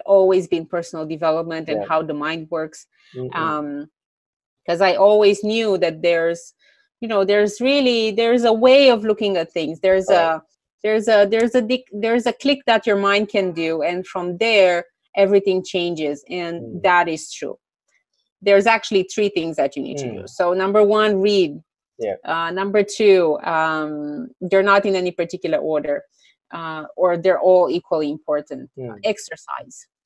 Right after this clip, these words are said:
Speaker 2: Mm,
Speaker 1: Any type
Speaker 2: yep.
Speaker 1: of exercise, especially weight training. If
Speaker 2: Mm.
Speaker 1: if there's, if I can make a club for, uh, for introducing weight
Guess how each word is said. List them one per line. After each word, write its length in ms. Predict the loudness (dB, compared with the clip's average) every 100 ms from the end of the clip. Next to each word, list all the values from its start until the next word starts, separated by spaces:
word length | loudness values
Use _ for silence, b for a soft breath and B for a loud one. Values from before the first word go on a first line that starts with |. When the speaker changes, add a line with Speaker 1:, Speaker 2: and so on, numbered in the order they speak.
| -8
Speaker 2:
Mm, 140 | -2
Speaker 1:
Any 260 | -2 0 -4
type 240 | -6 -10
Speaker 2:
yep. 80 | -6
Speaker 1:
of 120 | -6
exercise, 840 | -8 -8 -12 -12 -16 -14 -14 -18 _ _ _ _ -4
especially 920 | -4 0 4 4 4 2 2 0 -4 -2
weight 360 | 4 4 4 -6 -4
training. 400 | -2 -4 -8 -18 _ _ -2
If 260 | 2 2
Speaker 2:
Mm. 220 | -2 -16 -20 _ _ _ _ _ _ _ _ _ _ 0
Speaker 1:
if 300 | 2 2 2
there's, 480 | 4 6 6 4 0
if 280 | 0 0 2
I 120 | 2
can 300 | 2 2 2
make 300 | 2 2 4
a 240 | 2 2 0
club 440 | 0 4 6 4 -2
for, 720 | -16 -2 4 4 4 2 -2 b b -20 b
uh, 840 | 4 6 6 4 2 -2 -4 -8 -8
for 300 | 2 4 4
introducing 880 | 0 0 0 0 -2 -2 -2 0
weight 280 | 2 2 2